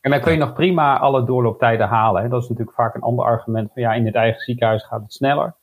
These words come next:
Speaker 1: Maar de
Speaker 2: Mhm.
Speaker 1: doorlooptijden nu, hè, dat hebben wij wel eens vergeleken ook met, eh, een paar instituten waar we mee samenwerken. De doorlooptijden, als je die met een goede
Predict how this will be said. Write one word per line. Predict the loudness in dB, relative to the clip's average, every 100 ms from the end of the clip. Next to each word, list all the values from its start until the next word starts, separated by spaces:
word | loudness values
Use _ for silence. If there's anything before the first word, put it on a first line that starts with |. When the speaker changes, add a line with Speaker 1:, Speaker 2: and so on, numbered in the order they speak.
| _ _ _ _ _ _ _
Speaker 1:
Maar | 0
de | 2
Speaker 2:
Mhm. | 4
Speaker 1:
doorlooptijden | 4 4 2 2 2 2 2
nu, | 2 2 0
hè, | 0
dat | -2 -4
hebben | -4 -2
wij | -2
wel | -2
eens | -4 -6
vergeleken | -8 -2 0 0 -2
ook | -6 -6
met, | -8 -4
eh, | -4
een | -6 -12 _
paar | -2 -2
instituten | -4 -8 -8 -6 -2
waar | 0 0
we |
mee | -2 -2
samenwerken. | 0 2 0 -4 -8 -14 _ _ _ _ _ _
De | -4
doorlooptijden, | 0 2 2 2 2 2
als | 0 -2
je | -4
die | -4 -4 -6 _
met | -4 -2
een | -2 -4
goede | -2 0 2 2 0 -2